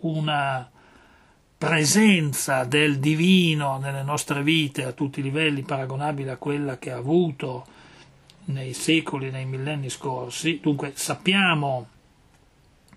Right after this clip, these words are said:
che le cose sono cambiate, non possiamo invocare la sua presenza alla stessa maniera, ma, ehm, tuttavia dovremmo,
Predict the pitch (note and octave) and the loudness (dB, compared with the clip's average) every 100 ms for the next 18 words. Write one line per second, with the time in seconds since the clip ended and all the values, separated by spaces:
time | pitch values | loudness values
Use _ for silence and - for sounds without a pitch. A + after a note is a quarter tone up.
0 | _ - - D#3 D#3 D3+ C3+ E3+ E3 C#3 | _ -8 0 0 2 -4 -2 0 2 2
1 | C3 C3 _ _ _ - - E3 D3+ C#3 | -2 -8 _ _ _ -14 -4 0 0 0
2 | C3 - F#3+ B2 C#3+ D3+ C3 A#2 - F#3 | -6 -12 -8 -6 0 0 0 -2 -2 0
3 | D#3+ C3 D3 F3 D#3+ D3 C#3 - D3+ E3 | 0 -2 -2 2 2 0 -2 0 2 2
4 | E3 C#3 B2+ A#2+ - C#3 C#3 C#3+ D3+ - | 0 -4 -6 -6 -4 -4 -4 -4 -4 -8
5 | - - D3 - D3 C#3 C3+ B2+ C3+ F#3 | -14 -10 -8 -6 -6 -6 -6 -6 0 2
6 | A3 - - - - - - - G#3 B3 | 2 -4 -20 -20 -20 -20 -6 2 4 6
7 | C#4 C4 - _ - F#3 F3+ F3+ F3 F3 | 6 4 -4 _ 0 2 4 2 2 0
8 | E3+ E3+ E3 E3 D#3+ _ - G#3 B3 G3+ | 2 2 2 0 -4 _ 0 2 2 4
9 | D#3 E3+ F3+ C#3 G#3 G3 F3 E3+ F3+ F#3 | 6 6 4 4 4 6 4 4 6 8
10 | G3 G3+ | 8 6